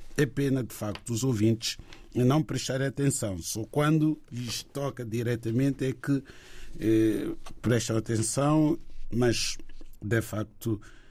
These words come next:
é uma pergunta recorrente aqui no programa, que consiste em quê? Consiste em saber se os filhos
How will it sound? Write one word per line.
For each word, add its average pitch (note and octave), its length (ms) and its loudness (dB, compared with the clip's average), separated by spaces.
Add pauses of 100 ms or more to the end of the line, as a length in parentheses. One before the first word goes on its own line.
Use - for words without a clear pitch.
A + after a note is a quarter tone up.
(400)
é A#2+ 120 4
uma A2 220 4
pergunta A2+ 500 2
recorrente B2 680 2
aqui G2 180 0
no G2+ 140 6
programa, E2+ 580 -2 (720)
que - 80 2
consiste D3 800 2
em A#2+ 180 4
quê? F#2 380 0 (160)
Consiste C3 840 0
em B2 120 4
saber A#2 720 0
se - 600 2 (280)
os E3+ 260 6
filhos C3+ 760 0